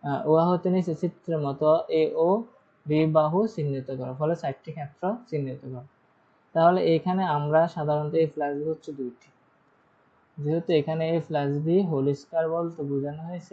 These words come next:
a plus b হচ্ছে দুইটি। তাহলে a plus b, a plus b। তাহলে এখানে মোট প-,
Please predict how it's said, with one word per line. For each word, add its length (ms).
a 80
plus 320
b 120
হচ্ছে 300
দুইটি। 480
তাহলে 320
a 40
plus 340
b, 100
a 120
plus 360
b। 20
তাহলে 300
এখানে 260
মোট 300
প-, 300